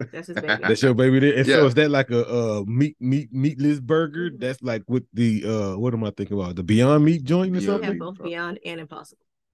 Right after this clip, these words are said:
Speaker 2: Okay. What's the difference?
Speaker 1: Beyond has, um, is made of pea protein and Impossible is made of soy.
Speaker 2: Mm.
Speaker 1: And one uses a higher coconut, um, in it than, 'cause I'm allergic to coconut, so I have to be mindful of that. So the Beyond uses more coconut,
Speaker 2: Mm-hmm.
Speaker 1: but I want to provide that soy-free option for my customers.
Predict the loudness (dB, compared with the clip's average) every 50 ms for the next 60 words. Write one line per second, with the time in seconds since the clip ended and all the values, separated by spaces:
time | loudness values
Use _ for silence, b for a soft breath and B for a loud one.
0 | -10 -6 -2 0 0 0 -2 -4 _ _ _ _ -2 -2 -2 -2 -2 -2 -2 2
1 | 2 2 2 0 -2 -8 -10 -10 _ -14 -12 -10 -8 -8 -8 -8 -10 -10 -12 -12
2 | -14 -14 -16 -18 -20 -16 -16 -14 -14 -12 -14 -12 -10 -10 -12 -12 -14 -16 _ -16
3 | -16 -14 -14 -14 -14 -14 -14 -14 -14 -12 -14 -14 -16 -16 -16 -16 -16 -16 -18 -18
4 | -16 -16 -16 -16 -16 -16 -18 -18 -16 -18 -20 -20 -20 -20 -20 -20 -20 -20 -20 -20
5 | -20 _ _ _ _ -10 -8 -6 -6 -4 -4 -6 -6 -8 -8 -10 -12 -12 -14 -14
6 | -14 -16 -18 -18 -18 -18 -18 -16 -14 -14 -14 -14 -14 -14 -14 -16 -14 -14 -14 -14
7 | -12 -14 -14 -16 -18 _ _ _ -18 -18 -16 -16 -16 -16 -16 -18 -20 _ _ _
8 | _ _ _ -16 -14 -12 -12 -14 -16 -18 _ _ -18 -16 -16 -14 -14 -16 -18 -16
9 | _ -14 -12 -12 -10 -10 -10 -12 -12 -14 -16 -20 -20 -18 -18 -20 -20 -18 -16 -16
10 | -14 -14 -14 -12 -12 -12 -14 -14 -16 -18 -20 -20 -20 -20 -20 -20 -20 _ _ -12
11 | -10 -10 -10 -12 -12 -12 -12 -12 -12 -12 -14 -14 -14 -16 -16 -14 -14 -14 -14 -14
12 | -16 -16 -14 -14 -14 -14 -14 -16 -12 -8 -8 -6 -4 -4 -4 -6 -6 -8 -12 -14
13 | -14 -16 -16 -14 -14 -12 -12 -12 -12 -14 -14 -16 -16 -18 -18 -18 -18 -16 -16 -14
14 | -12 -12 -12 -12 -14 -16 -18 -18 -18 -18 -18 -18 -16 -18 -18 -18 -20 -20 -20 -20
15 | -20 -20